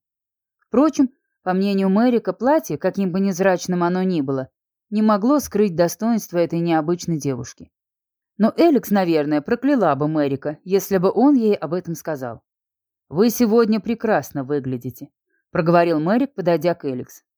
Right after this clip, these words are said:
"А вот и нет", гордо ответила она. "Я одета скромнее и хуже всех присутствующих здесь дам. Неужели вы этого не заметили?"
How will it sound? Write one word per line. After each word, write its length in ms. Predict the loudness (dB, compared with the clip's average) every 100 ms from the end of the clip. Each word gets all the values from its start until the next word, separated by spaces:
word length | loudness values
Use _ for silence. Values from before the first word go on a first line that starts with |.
| _ _ _
"А 100 | -6
вот 240 | 0 2 4
и 60 |
нет", 360 | 2 2 -8 _ _ _ _ _ _ _ _ _ _ -2
гордо 340 | 2 4 4
ответила 500 | 0 0 -6 -4 -4
она. 280 | -2 -4 -8 _ _ _ _ _
"Я 300 | 0 4 4
одета 320 | 4 2 0 -2
скромнее 600 | -2 2 4 4 2 0
и 100 | -4
хуже 380 | -4 -4 -4
всех 260 | -6 -4 -4
присутствующих 800 | -6 -6 -6 -6 -6 -4 -2 0
здесь 260 | 2 2
дам. 260 | 2 -4 -4 _ _ _ _
Неужели 440 | 0 2 2 2 2
вы 120 | 0
этого 340 | 0 -2 0
не 140 | 0 2
заметили?" 600 | 2 0 -2 -6 -14